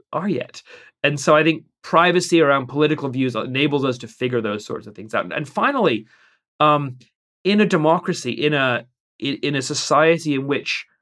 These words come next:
we ha-, we acknowledge some, some sense of, of, of shared purpose and some sense of,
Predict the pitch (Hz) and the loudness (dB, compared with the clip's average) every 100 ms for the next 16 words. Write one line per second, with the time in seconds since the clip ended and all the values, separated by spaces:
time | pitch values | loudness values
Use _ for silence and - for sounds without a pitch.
0 | _ _ _ - 135 139 127 147 - - | _ _ _ -10 -6 -4 -4 -6 -8 -16
1 | 104 143 143 127 139 151 147 120 - 147 | -8 -4 -4 -2 0 2 0 -2 -2 -2
2 | 147 131 - 165 165 180 165 131 113 107 | -2 -8 -6 -6 -2 -2 -2 -4 -6 -6
3 | 123 - 120 - - 147 123 131 135 135 | -6 -6 -6 -2 2 0 0 -4 -4 -4
4 | 196 - - _ _ _ - 135 123 151 | -8 -10 -14 _ _ _ -10 -8 0 0
5 | 156 - 151 117 - 131 113 | 0 0 -2 -2 -2 -2 -2